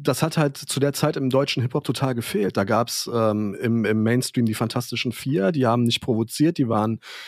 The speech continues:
die waren halt schon mit ihrem ersten Hit total angepasst, zumindestens, äh, aus, aus Sicht des, des Hartreim-Projekts. Und dann kamen halt die Rödelheimer und haben gesagt, hier,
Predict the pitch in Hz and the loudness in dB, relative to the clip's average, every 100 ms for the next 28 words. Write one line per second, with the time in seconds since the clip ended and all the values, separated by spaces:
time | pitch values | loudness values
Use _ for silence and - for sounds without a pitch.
0 | - 123 110 123 123 117 - 127 123 120 | -4 0 2 4 2 2 2 2 2 0
1 | 123 120 110 127 - 120 101 - - 123 | 0 0 0 0 0 0 0 0 0 0
2 | 101 151 - 170 208 - - 113 117 117 | 0 -2 -2 -4 -4 -6 -4 0 0 -2
3 | 120 113 - - 120 117 98 101 110 113 | -4 -4 -6 -4 0 2 2 -2 -8 -14
4 | 104 - 110 107 - 107 - 135 - - | -14 -4 -2 -2 -2 -4 -2 -2 -2 -6
5 | - - - - 113 - - 107 120 139 | -16 -20 -20 -4 -2 -2 -2 -2 -2 -2
6 | - 147 147 - 131 156 - 127 120 131 | 0 -2 -2 0 0 0 -2 -2 0 0
7 | 117 117 117 113 117 120 117 139 131 143 | 0 0 0 0 0 2 2 4 2 2
8 | 143 123 123 135 127 131 139 - 151 143 | 0 0 0 0 -2 -4 -6 -4 -2 -2
9 | - | -2